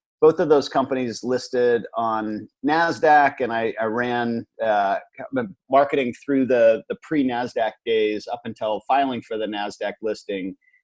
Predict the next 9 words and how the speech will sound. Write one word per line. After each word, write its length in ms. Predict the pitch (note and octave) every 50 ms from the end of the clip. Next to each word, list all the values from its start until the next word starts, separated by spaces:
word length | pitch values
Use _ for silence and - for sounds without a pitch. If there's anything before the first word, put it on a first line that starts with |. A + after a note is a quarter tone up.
| _ _ _ _
And, 400 | B2 A#2+ A#2 A2+ A2 G#2 G#2 - - A2
um, 260 | A#2 G#2+ G2 F2 D#2+ - _ _ _ _ _ _ -
I 80 | C#3+
realized 520 | F3+ G3 F3+ E3+ D#3+ D3 C#3+ C3+ B2+ A#2 -
at 120 | B2+ A2 -
those 220 | A#2 A2+ A#2 A2+
companies 560 | - C#3 C3 B2+ - C#3 C#3 C#3+ C#3+ C3+ C#3
that 200 | - B2+ A2+ G2 F2
the 380 | - A2 G#2+ G#2 G2+ G#2 G2+ G2+